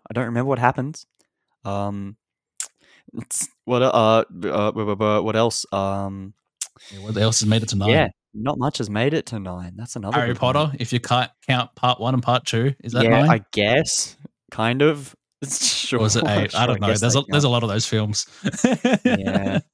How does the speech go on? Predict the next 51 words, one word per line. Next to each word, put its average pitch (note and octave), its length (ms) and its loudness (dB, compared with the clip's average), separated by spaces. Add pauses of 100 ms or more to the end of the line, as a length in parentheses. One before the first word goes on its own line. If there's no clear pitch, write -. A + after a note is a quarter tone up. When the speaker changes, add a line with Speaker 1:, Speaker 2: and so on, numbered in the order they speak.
(540)
Speaker 1:
I G#2 140 -6
think B2 220 -6
it C3 40 0
was G2 160 -4 (120)
eight. F#2+ 300 -4 (680)
Well, F#2+ 260 -6
anyway, F#2+ 260 -2
Speaker 2:
Okay. F2 60 -4
Speaker 1:
it - 40 -8
doesn't G#2+ 220 -4
really G2 220 -4
matter. F#2+ 280 -8 (440)
Speaker 2:
Doesn't C3+ 200 -2
really G2 160 -2
matter. F2 320 -2
Speaker 1:
That's D3+ 160 -4
some A#3 160 -2
pretty - 160 4
Speaker 2:
Anyway, G3 220 4
Speaker 1:
good D3 80 -4
list. A2 280 -4
Speaker 2:
Creed B3+ 260 -2
Three G3+ 220 4
is F3 100 2
an F3 80 2
amazing E3+ 380 4
film. C3 380 2
So G#3 160 4
is F#3 100 2
the E3+ 80 2
Rocky D3 220 2
franchise. B2+ 560 2
Go A3+ 180 0
and G3 80 0
watch D#3+ 160 0
all C3+ 160 2
of B2+ 60 2
them C3 160 4
if A#2+ 100 2
you C3 60 4
haven't C3 160 2
Speaker 1:
Yeah. F#3 60 4
Speaker 2:
seen A#2+ 160 2
them, A#2+ 140 2 (240)
and A#2 140 -2
especially F3 420 0
go D3 140 4
and C3+ 80 0
watch B2+ 200 0
Creed A2+ 220 -2
Three F#2+ 320 -4